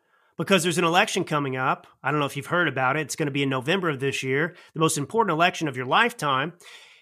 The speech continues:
And you can tell these people to pound sand. You can vote for Donald Trump.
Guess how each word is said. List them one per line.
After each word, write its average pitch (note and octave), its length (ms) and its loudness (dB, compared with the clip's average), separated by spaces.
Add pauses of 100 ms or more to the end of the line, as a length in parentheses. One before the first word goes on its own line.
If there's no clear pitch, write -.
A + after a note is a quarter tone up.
And D3+ 200 2
you A3 160 2
can A#3+ 220 -2
tell B3+ 260 4
these G3+ 180 0
people C#3+ 360 -4
to C3+ 100 -10
pound A2+ 420 -6
sand. A#2+ 480 -4 (1400)
You C3 100 -4
can C#3 140 -2
vote C#3+ 220 -2
for F3+ 120 -8
Donald B2 460 -2
Trump. - 320 -10